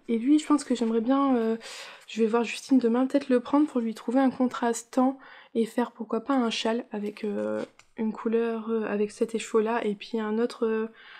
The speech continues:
uni mais qui reprenne l'une des couleurs, peut-être le violet, parce que je suis pas beaucoup de châle violet. Ou alors peut-être un blanc, un blanc ou écru pour vraiment mettre en valeur celui-là. Hein, à voir, mais, euh,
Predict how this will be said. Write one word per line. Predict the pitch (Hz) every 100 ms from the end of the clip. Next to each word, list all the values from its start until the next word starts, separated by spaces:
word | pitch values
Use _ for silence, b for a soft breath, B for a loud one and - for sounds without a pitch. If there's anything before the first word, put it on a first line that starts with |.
| B B
uni | - 254 247 254 277
mais | 240
qui | 226 -
reprenne | 226 226 - 247 233
l'une | 226 240
des | 220 208
couleurs, | - 214 220
peut-être | - 208 214 -
le | 214
violet, | 202 202 214 214
parce | 214
que | -
je | -
suis |
pas | 226 220
beaucoup | 214 226
de |
châle | - 214 208
violet. | 214 214 214 233 - - _ _ _ _ _ _ _ _ _ _ _ 226
Ou | 226
alors | 220 226
peut-être | 233 277 277 262
un | 233 220
blanc, | 202 208 240 247 247 254 247 - _ _ _ _ _ _ _ _
un | 226 220
blanc | 208 233 240 240
ou | 233
écru | 220 214 - - 254 262 - -
pour | 240 220
vraiment | 220 240
mettre | 240 240 -
en | 226
valeur | 226 233
celui-là. | - 233 240 254 _ _ _ - b b b b
Hein, | 226 -
à | 226
voir, | 214 220 226 220
mais, | 220 214
euh, | 208 202